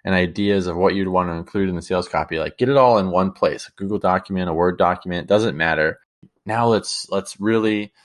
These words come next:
you know, make this into a beautiful, cohesive sales copy and try to, you know, keep it both as, it, it should only be as long as it needs to be,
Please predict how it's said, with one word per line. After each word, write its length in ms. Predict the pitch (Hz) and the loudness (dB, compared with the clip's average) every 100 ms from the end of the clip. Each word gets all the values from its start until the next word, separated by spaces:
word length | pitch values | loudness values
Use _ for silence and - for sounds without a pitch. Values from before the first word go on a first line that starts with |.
| _ _ - | _ _ -10
you 80 | 95 | -6
know, 80 | 87 | -2
make 360 | 180 98 95 | -2 -2 -4
this 460 | 82 80 - - - - | -6 -6 -6 -16 -16 -6
into 340 | 95 90 90 | -6 -6 -10
a 40 | 82 | -8
beautiful, 680 | 92 92 - 92 85 82 _ | -4 -4 -2 0 2 0 _
cohesive 800 | - 98 - 95 - 92 85 82 _ - | -6 -4 -4 -6 -4 -4 -4 -6 _ -14
sales 320 | - 95 92 | -2 0 0
copy 580 | - - - - 80 - - - _ | 0 -2 -2 -4 -10 -10 -20 -20 _
and 320 | 90 90 85 | 0 2 0
try 220 | - 113 107 | 0 2 4
to, 200 | 101 101 | 2 0
you 100 | 92 | -4
know, 80 | |
keep 260 | 90 117 110 | -2 -4 2
it 260 | 98 - _ _ _ _ _ | 2 2 _ _ _ _ _
both 220 | 151 160 147 | 0 4 4
as, 340 | 98 - - - - | 4 0 -8 -10 -10
it, 220 | - 123 - - - | -6 -6 -6 -14 -6
it 120 | 131 | 0
should 100 | 160 | 2
only 160 | 208 | 4
be 120 | 170 151 | 6 4
as 120 | 98 | 4
long 300 | 107 120 131 | 4 4 2
as 100 | 107 | 0
it 220 | 85 - | -4 -4
needs 460 | 104 113 107 - - | -4 -4 -4 -8 -12
to 100 | 90 | -8
be, 360 | 95 78 82 | -8 -8 -12